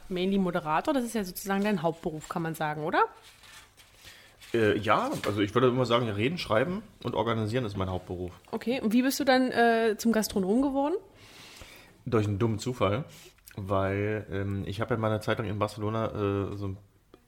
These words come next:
Speaker 2: äh, ich musste so einen Spanischkurs machen, weil ich so eine Spanischprüfung hatte, deswegen habe ich da mal ein bisschen gelebt. Und irgendwann war ich mit meinem Bruder in der einen sehr berühmten Champagneria dort in, äh, in Barcelona,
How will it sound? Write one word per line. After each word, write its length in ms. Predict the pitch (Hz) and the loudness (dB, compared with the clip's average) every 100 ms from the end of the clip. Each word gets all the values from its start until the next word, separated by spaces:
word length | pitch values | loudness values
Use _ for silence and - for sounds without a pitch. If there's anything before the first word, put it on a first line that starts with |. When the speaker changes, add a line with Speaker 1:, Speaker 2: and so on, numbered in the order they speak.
| _ - | _ -12
Speaker 2:
äh, 40 | - - - 127 - - | -12 -12 -16 -20 -20 -18
ich 140 | - | -12
musste 300 | 92 - 98 | -10 -8 -6
so 60 | 92 | -6
einen 100 | 87 | -4
Spanischkurs 640 | - 95 101 - - 101 | -2 -2 -4 -6 -8 -4
machen, 180 | 90 95 | -4 -2
weil 80 | 92 | -2
ich 60 | |
so 60 | 95 | -4
eine 100 | 87 | -8
Spanischprüfung 580 | - 107 107 - 110 92 | -2 -2 -4 -10 -10 -8
hatte, 160 | 98 | -8
deswegen 220 | 101 95 | -8 -4
habe 60 | 98 | -4
ich 40 | 98 | -4
da 60 | |
mal 100 | 101 | -4
ein 100 | 101 | -4
bisschen 200 | 98 104 | -6 -8
gelebt. 280 | 98 95 - - - - - - - - - - | -6 -6 -8 -12 -20 -20 -20 -20 -20 -20 -10 -8
Und 200 | 110 123 | 0 6
irgendwann 640 | 143 214 208 123 131 165 | 6 4 2 4 4 6
war 80 | 131 | 4
ich 80 | 135 | 4
mit 100 | 123 | 4
meinem 220 | 117 110 | 4 4
Bruder 520 | 127 156 113 123 220 - - - - - - - - - | 6 8 8 8 2 -8 -18 -20 -20 -20 -20 -20 -20 -4
in 160 | 117 110 | 0 6
der 420 | 98 95 95 101 - - - | 8 10 6 2 -8 -10 -2
einen 280 | 101 113 | 0 0
sehr 160 | 104 101 | 2 2
berühmten 340 | 95 123 139 | 2 0 0
Champagneria 560 | 101 95 92 92 95 104 | -4 -2 0 0 0 0
dort 220 | 98 98 | 0 -2
in, 240 | 90 92 92 | -2 -2 -2
äh, 340 | 95 92 92 92 - | -2 -2 -2 -4 -6
in 120 | 101 98 | -6 -4
Barcelona, 640 | 104 - 101 113 131 | -6 -6 -6 -4 -4